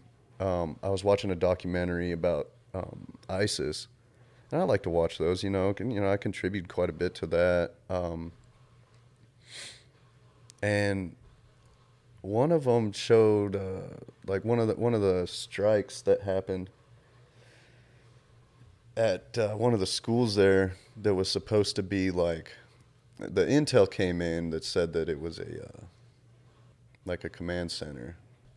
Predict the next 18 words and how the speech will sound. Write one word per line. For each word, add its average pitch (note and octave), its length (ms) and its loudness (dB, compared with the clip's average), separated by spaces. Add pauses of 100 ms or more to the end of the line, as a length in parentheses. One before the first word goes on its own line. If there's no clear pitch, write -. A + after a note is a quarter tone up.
(180)
The, G2 480 0
uh, B1+ 140 -8 (300)
U B2 240 2
A A2 120 6
Vs G2 400 -2
overhead F2 760 0 (1300)
didn't F#2 280 2
see F#2 360 -2
anybody E2+ 400 0
going E2+ 320 0
in E2+ 180 -2
or E2+ 140 0
out, F2 500 2 (460)
you F2 140 -6
know, D#2 360 -6
this - 280 -10 (220)
area. E2+ 440 -2
And C2 220 -10